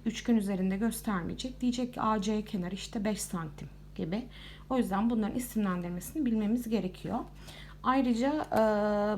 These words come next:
buradaki kenarların hepsi birer doğru parçası. Yani bir doğrudan alınan iki ucu sınırlı parçalar bunlar.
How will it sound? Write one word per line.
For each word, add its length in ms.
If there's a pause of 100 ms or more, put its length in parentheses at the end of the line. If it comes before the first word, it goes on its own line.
buradaki 420
kenarların 520
hepsi 340
birer 300
doğru 320
parçası. 540
Yani 340
bir 200
doğrudan 440
alınan 380
iki 200
ucu 240
sınırlı 460
parçalar 680
bunlar. 440